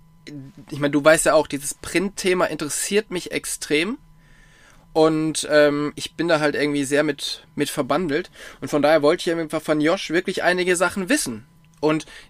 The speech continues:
das war jetzt nicht so, dass ich jetzt nur gefragt habe für die Zuhörer, sondern auch ich wollte einfach Sachen wissen. Und von daher waren vielleicht alle, also es waren auch Fragen dabei, die so ein bisschen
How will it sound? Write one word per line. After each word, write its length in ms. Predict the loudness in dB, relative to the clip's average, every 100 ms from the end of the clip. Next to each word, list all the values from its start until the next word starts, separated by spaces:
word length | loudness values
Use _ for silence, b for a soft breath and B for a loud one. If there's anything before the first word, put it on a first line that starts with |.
| -2
das 200 | 0 6
war 100 | 6
jetzt 160 | 4
nicht 180 | -2 -2
so, 320 | -2 0 -2 0
dass 160 | 0
ich 120 | 0
jetzt 200 | -4 -6
nur 300 | -4 0 0
gefragt 460 | 0 -2 2 0 2
habe 220 | 0 0
für 140 | -4 -8
die 240 | -6 -8
Zuhörer, 480 | -4 -2 0 0 0
sondern 240 | 0 0
auch 160 | 2 0
ich 160 | 0
wollte 260 | 2 2 2
einfach 220 | -4 -6
Sachen 320 | -10 -8 -8
wissen. 320 | -8 -10 -12 -14 B B B B -10
Und 100 | -2
von 140 | 0
daher 300 | 4 4 4
waren 180 | 0 -2
vielleicht 560 | 0 2 4 2 -2
alle, 320 | 0 2 0 -4 -16 _
also 160 | -2 -2
es 120 | 2
waren 260 | 6 6 4
auch 220 | 2 0
Fragen 580 | -4 -2 2 2 2 -2
dabei, 380 | 0 2 2
die 420 | 2 -4 -6 -6 -8 b b b b
so 140 | -8 -6
ein 100 | -2
bisschen 580 | -2 0 0 0 -4